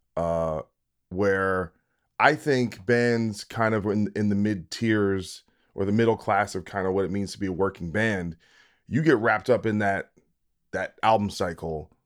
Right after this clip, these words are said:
where if you don't, you know, start d-, working on a record or deliver a master at a certain point, you know, you're not paying your mortgage that year because those bands rely on those advances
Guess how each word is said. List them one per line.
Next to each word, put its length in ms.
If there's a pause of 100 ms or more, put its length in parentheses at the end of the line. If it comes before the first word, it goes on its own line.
where 600 (400)
if 200
you 100
don't, 420 (480)
you 140
know, 220
start 500
d-, 140
working 340
on 80
a 60
record 300
or 60
deliver 800 (400)
a 60
master 360
at 60
a 40
certain 260
point, 480 (1000)
you 80
know, 60
you're 180
not 180
paying 220
your 80
mortgage 340
that 160
year 240
because 420
those 220
bands 380
rely 360
on 340
those 220
advances 920